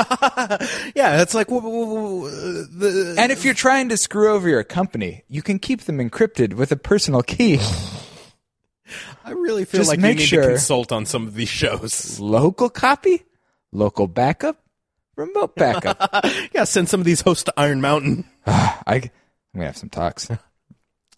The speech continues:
Speaker 2: The gods require a blood sacrifice. We need to show how dangerous Ford's creations can be.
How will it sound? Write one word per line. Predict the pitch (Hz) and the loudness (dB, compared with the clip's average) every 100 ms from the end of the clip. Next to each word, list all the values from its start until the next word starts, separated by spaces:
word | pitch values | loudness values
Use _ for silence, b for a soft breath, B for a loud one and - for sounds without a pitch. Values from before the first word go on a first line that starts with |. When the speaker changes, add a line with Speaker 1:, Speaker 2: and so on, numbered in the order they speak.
| _ | _
Speaker 2:
The | 117 | -2
gods | 117 139 143 | 2 2 2
require | 135 - 135 127 | -2 0 2 2
a | 110 | 2
blood | 113 113 110 | 2 0 2
sacrifice. | 131 123 104 - 69 - | 0 0 -2 -4 -6 -4
We | 104 110 | -4 -2
need | 123 107 | -2 -4
to | |
show | 101 120 104 | -4 0 0
how | 98 | 0
dangerous | 92 107 107 92 85 - | 0 2 2 0 -4 -6
Ford's | - 101 92 - | -4 -2 -2 -4
creations | 101 95 - 90 - | -2 -2 -2 -6 -8
can | 95 | -6
be. | 90 90 76 | -2 -4 -4